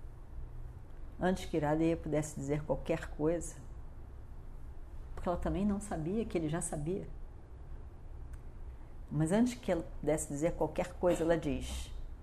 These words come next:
"Eu sou Kunti, a mãe dos cinco Pandavas. E você é o meu primeiro filho." Iradeya diz,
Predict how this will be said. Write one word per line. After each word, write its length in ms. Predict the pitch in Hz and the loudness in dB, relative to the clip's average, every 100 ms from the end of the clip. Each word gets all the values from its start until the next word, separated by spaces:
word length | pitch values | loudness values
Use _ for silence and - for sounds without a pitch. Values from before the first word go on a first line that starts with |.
| - | 0
"Eu 80 | 180 | 2
sou 220 | - 220 | 4 2
Kunti, 640 | - 240 233 240 165 127 - - - - - - - - - - - - | 8 12 12 12 10 2 -2 -8 -8 -8 -8 -6 -6 -8 -10 -10 -10 2
a 80 | 170 | 4
mãe 480 | 175 185 202 214 240 - | 6 6 6 6 4 2
dos 200 | 170 175 | 2 2
cinco 480 | - - 214 226 240 | 2 4 8 8 6
Pandavas. 920 | - 170 156 151 139 135 - - - - - - - - - - - - - - | 6 6 6 4 2 0 -2 -8 -8 -10 -8 -8 -6 -8 -6 -8 -8 -10 -8 -2
E 80 | 156 | 2
você 480 | 165 - - 185 208 - - - - - - - - | 2 2 2 2 2 -6 -8 -10 -8 -10 -8 -8 -2
é 60 | 156 | 2
o 40 | |
meu 160 | 180 190 | 4 2
primeiro 580 | - 185 170 175 180 - | 2 2 4 4 4 2
filho." 440 | - - 123 - - - - - - - - - - - - - - - - - - - - - | -4 -2 -2 -2 -6 -8 -8 -8 -8 -8 -8 -8 -8 -8 -8 -10 -10 -8 -8 -6 -8 -8 -6 2
Iradeya 460 | 185 190 180 202 190 | 4 4 6 4 6
diz, 560 | 196 160 - - - | 4 2 0 -6 -8